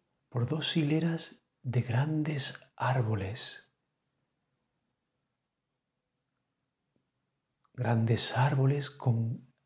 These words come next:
anchas y vastas copas de extensas hojas verdes. Observas que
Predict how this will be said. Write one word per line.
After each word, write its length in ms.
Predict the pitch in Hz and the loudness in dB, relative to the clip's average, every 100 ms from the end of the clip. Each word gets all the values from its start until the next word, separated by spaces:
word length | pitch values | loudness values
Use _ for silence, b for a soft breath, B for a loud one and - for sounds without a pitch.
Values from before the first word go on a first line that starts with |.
| _ | _
anchas 680 | 127 147 175 151 156 139 - | -6 -2 -2 -2 -4 -4 0
y 20 | |
vastas 800 | 120 123 131 - - 131 - - _ | 2 2 2 -2 -2 -2 -2 -14 _
copas 800 | - 127 120 - - - - _ _ - | -2 -2 0 -2 -2 -8 -14 _ _ -4
de 200 | 120 104 | -2 -2
extensas 1120 | - - - - 139 156 151 156 135 127 - | -4 -12 -4 2 2 2 -4 -6 -6 -2 0
hojas 540 | 131 - 120 117 - | 0 0 -4 -6 -4
verdes. 720 | 123 110 120 - - - - _ _ _ _ _ _ _ _ _ _ _ _ _ _ _ _ _ _ _ _ _ _ _ _ _ _ _ _ _ _ _ _ _ _ _ _ _ _ _ _ | -2 -2 -2 -10 -16 -16 -18 _ _ _ _ _ _ _ _ _ _ _ _ _ _ _ _ _ _ _ _ _ _ _ _ _ _ _ _ _ _ _ _ _ _ _ _ _ _ _ _
Observas 540 | - 131 - - 170 - | -8 -4 -2 2 0 0
que 500 | - 156 156 - | 0 0 0 -6